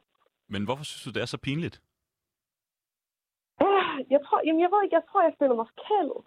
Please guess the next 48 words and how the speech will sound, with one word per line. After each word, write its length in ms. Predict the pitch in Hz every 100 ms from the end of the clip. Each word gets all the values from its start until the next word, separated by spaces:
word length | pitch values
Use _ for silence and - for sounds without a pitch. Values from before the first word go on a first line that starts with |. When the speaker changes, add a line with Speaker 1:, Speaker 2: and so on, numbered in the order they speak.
| _ _ - 247
Speaker 2:
Øh, 320 | 233 220 208 -
altså, 160 | 233 240 -
jeg, 100 | 240 247
jeg 100 | 254
har 100 | 254 _
fandme 200 | 359 403 -
tjent 240 | - 339 226
mine 140 | 214
egne 300 | - 220 269 269
penge, 380 | 254 262 302 311 - _ _ _ _ -
og 200 | 233 254
jeg, 180 | 254 254 - - 262
ja, 80 | 302 -
og 160 | - 240
jeg, 400 | 240 226 220 - - _ _ _
jeg 140 | 247 214
går 120 | 214
på 100 | -
arbejde 540 | 262 320 370 302 214 208
hver 180 | 277 -
uge 260 | 320 381 415 - _ _ _ _
for, 220 | 277 - -
for 80 | 294
ligesom 340 | 285 294 254
at 160 | - 247
tjene 200 | 381 415
mine 140 | 311
egne 140 | 240 214
penge, 260 | 208 214
og 120 | 220
det 120 | 294 294
gør 160 | 320 359
jeg 60 |
jo 60 | 277
ikke, 180 | 254 -
fordi, 320 | - 254 269 - _ _ _ -
altså, 260 | 208 233 -
alligevel, 460 | 214 233 262 190
at 120 | 190 196
jeg 80 |
kan 100 | 190
spørge 220 | - 208 208
mine 140 | 202
forældre 380 | - 277 269 - - _
om 220 | 208 220
det, 140 | 214 202 - _ _ _ _ _ 202
øh, 280 | 202 - -
om 120 | -